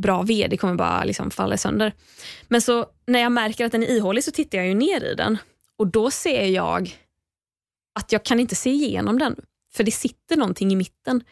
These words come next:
och det i mitten har åtta ben. Så jag får panik, för jag tror att det är en gigantisk spindel. Och sen inser jag att jag tror inte det är en spindel.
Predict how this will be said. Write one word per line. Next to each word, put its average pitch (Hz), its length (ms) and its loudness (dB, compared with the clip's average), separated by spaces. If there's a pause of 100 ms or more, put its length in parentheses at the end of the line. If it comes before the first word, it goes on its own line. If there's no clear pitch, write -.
(220)
och 214 60 4
det 202 200 0
i 262 60 2
mitten 220 420 -2
har 170 380 -2
åtta - 340 -4
ben. - 340 -2 (1300)
Så 247 160 2
jag 269 300 2
får 214 100 -2
panik, 233 680 0
för - 120 0
jag 196 160 2
tror 175 240 2
att 180 100 -2
det 175 300 2
är 165 40 0
en 180 220 0
gigantisk 165 680 -2
spindel. 190 640 0 (920)
Och 226 80 0
sen 190 200 0
inser 240 360 2
jag 185 220 0
att - 380 -10 (880)
jag 196 120 -6
tror 269 140 2
inte 269 180 0
det 202 120 0
är - 40 0
en 302 60 0
spindel. - 480 -4